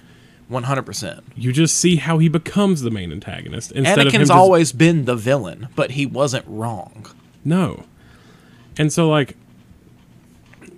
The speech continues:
Speaker 2: Rise of Skywalker ruined everything because, like, instead of, because, like, especially in the last part, because the through line of Rey's story was figuring out who she is.
Speaker 1: Yep.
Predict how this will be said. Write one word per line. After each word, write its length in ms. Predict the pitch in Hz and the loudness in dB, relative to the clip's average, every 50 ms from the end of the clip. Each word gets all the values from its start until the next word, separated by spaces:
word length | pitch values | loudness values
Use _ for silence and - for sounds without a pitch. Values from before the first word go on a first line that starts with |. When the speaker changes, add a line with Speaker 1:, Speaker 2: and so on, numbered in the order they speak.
| - - - - - - - - - 135 123 - - - - - | -20 -20 -20 -20 -20 -20 -20 -16 -16 -16 -16 -16 -18 -20 -12 -6
Speaker 2:
Rise 260 | 131 156 180 190 165 | -4 -2 0 0 0
of 60 | 135 | -2
Skywalker 520 | - - 120 117 113 104 92 101 - 104 98 | -4 -4 -4 -2 -2 -2 -4 -6 -2 0 0
ruined 260 | 110 110 104 101 - | 0 0 -2 -4 -4
everything 520 | 113 113 95 92 98 107 - 95 92 101 | -4 -4 -4 -4 -6 -8 -8 -6 -6 -6
because, 280 | 98 - - 117 104 113 | -6 -6 -6 -6 -4 -4
like, 180 | 113 110 107 - - | -4 -4 -4 -6 -6
instead 340 | 123 131 127 - 180 185 185 | -6 -6 -4 -2 0 0 0
of, 220 | 185 160 - - - - - - - - - - - - - - - | 0 -2 -4 -8 -16 -18 -20 -20 -20 -20 -18 -14 -12 -12 -12 -12 -12
because, 260 | - - 147 175 165 160 | -8 -4 -2 -2 0 2
like, 200 | 170 165 156 - - - - - - - - - - - - - - - - - - - - - - - - - - - - - - - - - - - - - - - - - - - - | 2 2 2 2 0 0 2 0 0 0 -6 -14 -8 -4 -4 -4 -4 -6 -8 -8 -8 -8 -8 -12 -16 -14 -14 -12 -10 -10 -10 -10 -12 -16 -20 -20 -20 -20 -20 -20 -20 -20 -20 -20 -20 -4 0
especially 600 | 180 180 - - - - 240 247 - - 226 214 | 0 0 0 0 2 2 4 4 4 4 4 6
in 80 | 202 185 | 6 6
the 60 | 170 | 6
last 320 | 151 151 151 147 139 - - | 6 6 4 4 4 2 -2
part, 240 | - 135 123 - - | -4 -4 -4 -2 -4
because 280 | 131 - 170 160 143 | -2 0 2 2 2
the 80 | 151 147 | -2 -4
through 280 | - 196 214 226 226 | -4 -2 -2 -2 0
line 280 | 208 196 196 185 180 170 | 0 0 0 2 0 0
of 220 | - 143 151 127 127 | 0 0 -2 0 0
Rey's 320 | 131 143 156 156 143 135 | 2 4 6 6 4 4
story 400 | - - - 147 139 131 127 120 | 0 -2 0 0 2 2 0 0
was 240 | 113 113 117 113 - | -2 -2 -4 -6 -4
figuring 360 | - - 151 139 143 147 139 | -2 0 0 2 2 0 0
out 140 | 135 127 - | 0 0 0
who 200 | - 143 135 131 | 2 4 4 4
she 300 | - - - 117 107 78 | 2 0 -4 -6 -6 -6
is. 300 | 65 - - - - - | -8 -12 -12 -14 -14 -12
Speaker 1:
Yep. 140 | - - | -12 -12